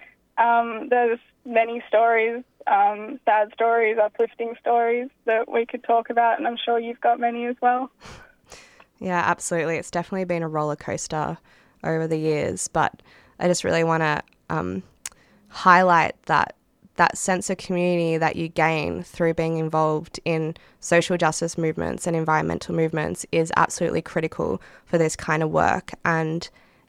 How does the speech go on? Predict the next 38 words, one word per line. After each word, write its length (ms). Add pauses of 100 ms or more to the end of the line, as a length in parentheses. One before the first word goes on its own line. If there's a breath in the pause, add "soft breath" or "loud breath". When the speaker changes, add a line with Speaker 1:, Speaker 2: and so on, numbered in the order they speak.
(120)
Speaker 2:
that's 240
the 100
thing 280
that 180
lifts 320
you 100
up. 300 (240)
And 500 (840 loud breath)
this 220
weekend 540
was 120
exactly 420
what 140
I 120
needed, 460
to 140
be 140
out 200
there 120
in 80
the 80
forest 500
with 200
heaps 260
of 80
people 380
who 320 (180)
genuinely 600
love 280
and 160
care 240
for 100
the 80
forest, 580 (460 loud breath)
and 260
to 200
experience 800
that, 320